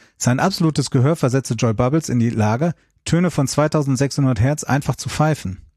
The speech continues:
Die meisten anderen Menschen sind dazu natürlich nicht fähig, aber John Thomas Draper machte diesen Hack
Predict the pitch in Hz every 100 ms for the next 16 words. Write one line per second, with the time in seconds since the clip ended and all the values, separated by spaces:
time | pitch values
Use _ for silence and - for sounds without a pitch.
0 | _ _ - - 110 131 139 98 147 165
1 | 151 156 156 131 120 113 120 110 113 135
2 | 147 - 95 - - _ _ _ - 120
3 | 120 143 160 151 127 - 123 156 170 175
4 | - _ _ 135 120 131 123 160 160 123
5 | 151